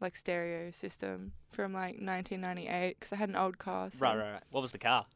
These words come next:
Speaker 1: Uh, Nissan Pulsar. Actually, I
Speaker 2: Okay.
Speaker 1: s-, I still have the car. <laughs> It's, it's, it's still the car I drive around.
Speaker 2: Keep, keeping to your traditions, that's absolutely wonderful.
Speaker 1: Yeah.
Speaker 2: So,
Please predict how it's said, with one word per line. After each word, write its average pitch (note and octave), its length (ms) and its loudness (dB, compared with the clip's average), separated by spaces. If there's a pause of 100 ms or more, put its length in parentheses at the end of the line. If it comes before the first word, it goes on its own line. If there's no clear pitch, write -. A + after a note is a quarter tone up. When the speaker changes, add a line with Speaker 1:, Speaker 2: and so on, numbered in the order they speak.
(280)
Speaker 1:
Uh, F#3+ 420 0
Nissan F#3+ 300 -6
Pulsar. F#3+ 640 2
Actually, A3 380 6
I F3+ 60 8
Speaker 2:
Okay. F#3 80 4
Speaker 1:
s-, F#3 160 -2
I G3 80 8
still F3 260 2
have E3+ 240 0
the F3 100 -2
car. F#3+ 380 4
<laughs> - 60 0 (600)
It's, - 260 0
it's, - 0 - (260)
it's - 260 12
still D4+ 240 10
the D4 140 10
car C4 260 12
I C#4+ 120 12
drive G3 360 8
around. F#3+ 480 2 (140)
Speaker 2:
Keep, A3 180 -2 (160)
keeping F3 340 -6
to D#3 120 -6
your C#3+ 100 2
traditions, G#2+ 460 -2
that's G#2 260 -6
absolutely G2+ 500 -4
wonderful. G2+ 600 -8 (100)
Speaker 1:
Yeah. G#3 200 -2
Speaker 2:
So, G3 640 8